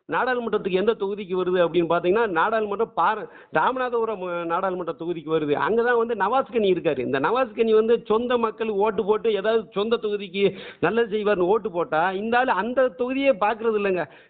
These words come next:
திருப்பரங்குன்ற மாதிரி ஒரு மலைக்கு வந்து அசைவ உணவை கட்டிக்கிட்டு போய் அங்க உட்காந்து சாப்பிட்டு இல்லாத ஒரு பிரச்சனையை கிளப்பி விடுவாரு இவரு. இதே இது வந்து கோயில்கள்ல ஒரு பெண்ணுக்கு நடந்துருச்சுன்னு வச்சுங்களேன்,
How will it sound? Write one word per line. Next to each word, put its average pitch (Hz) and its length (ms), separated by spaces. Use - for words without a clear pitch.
திருப்பரங்குன்ற 247 560
மாதிரி 240 300
ஒரு 214 220
மலைக்கு 208 480
வந்து 208 200
அசைவ 202 360
உணவை 214 280
கட்டிக்கிட்டு 196 420
போய் 202 160
அங்க 196 200
உட்காந்து 202 440
சாப்பிட்டு 202 580
இல்லாத 277 440
ஒரு 226 140
பிரச்சனையை 226 440
கிளப்பி 220 340
விடுவாரு 175 440
இவரு. 160 260
இதே 202 260
இது 247 120
வந்து 226 180
கோயில்கள்ல 220 540
ஒரு 190 200
பெண்ணுக்கு 202 340
நடந்துருச்சுன்னு 196 580
வச்சுங்களேன், 156 440